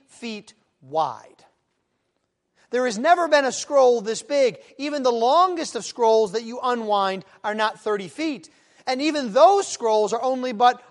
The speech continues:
a foot or two foot across. I couldn't even hold a twenty foot wide scroll. In a sense,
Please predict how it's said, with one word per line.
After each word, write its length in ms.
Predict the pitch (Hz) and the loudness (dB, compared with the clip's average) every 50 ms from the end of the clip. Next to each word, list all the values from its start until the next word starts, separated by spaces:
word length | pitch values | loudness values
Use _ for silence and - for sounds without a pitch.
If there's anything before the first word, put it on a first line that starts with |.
| _ | _
a 120 | - 233 208 | -4 -4 -4
foot 320 | - - 330 359 339 262 214 | -2 0 0 0 0 0 -2
or 80 | 202 | -6
two 220 | - - - 285 233 | -8 -6 -8 -8 -8
foot 260 | - - 262 269 262 240 | -2 0 0 0 0 -2
across. 600 | 214 - - 277 320 339 320 247 185 175 - - - _ _ _ _ _ _ _ - | -6 -4 0 2 2 4 4 2 0 -2 -8 -14 -20 _ _ _ _ _ _ _ -4
I 120 | 302 359 | -2 -2
couldn't 280 | 381 - 311 339 285 285 | -2 -2 -4 -4 -4 -4
even 160 | 285 269 262 | -6 -6 -8
hold 580 | 240 - - - 523 403 403 392 381 349 - - | -10 -6 0 4 6 8 8 8 6 4 2 -2
a 60 | - | -8
twenty 400 | - - - 247 269 262 247 233 | -12 -12 -6 -4 -4 -4 -4 -6
foot 320 | 175 - - 233 220 220 - | -10 -6 -4 -2 -2 -2 -6
wide 640 | 165 139 180 190 185 175 170 160 156 151 143 - - | -8 -2 2 2 4 4 2 2 -2 -4 -8 -14 -18
scroll. 680 | - - - - 160 160 143 131 123 117 - - _ _ _ _ _ _ _ _ _ _ _ _ _ _ _ _ - | -18 -18 -16 -12 -8 -6 -6 -6 -6 -10 -14 -18 _ _ _ _ _ _ _ _ _ _ _ _ _ _ _ _ -8
In 140 | 311 302 | -4 -4
a 80 | 277 262 | -4 -4
sense, 560 | - - - 370 381 370 359 339 247 - - | -4 -2 0 2 2 2 0 -2 -6 -12 -16